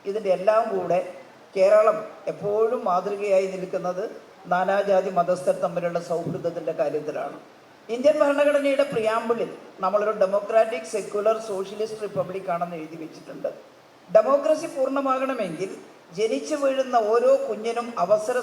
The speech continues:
സമത്വമുണ്ടെന്ന് ഉറപ്പുവരുത്തണം. ഡെമോക്രസി means perfect equality in opportunity എന്നാണ്. അത് ബീഹാറിലെ ഗ്രാമത്തിലായാലും കേരളത്തിലെ ഗ്രാമത്തിലായാലും നല്ല സുഖകരമായി അല്ലെങ്കിൽ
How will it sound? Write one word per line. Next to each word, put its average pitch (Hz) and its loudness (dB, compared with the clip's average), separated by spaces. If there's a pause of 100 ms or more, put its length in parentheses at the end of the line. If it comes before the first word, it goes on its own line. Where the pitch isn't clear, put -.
സമത്വമുണ്ടെന്ന് 202 -2
ഉറപ്പുവരുത്തണം. 160 -6 (420)
ഡെമോക്രസി 214 2 (100)
means 196 -8 (140)
perfect 190 0 (120)
equality 214 4
in 196 -4
opportunity 180 -4
എന്നാണ്. - -10 (500)
അത് 190 2
ബീഹാറിലെ 220 2
ഗ്രാമത്തിലായാലും 233 2 (400)
കേരളത്തിലെ 269 4
ഗ്രാമത്തിലായാലും 247 4 (720)
നല്ല 277 2 (240)
സുഖകരമായി 262 4 (200)
അല്ലെങ്കിൽ 233 0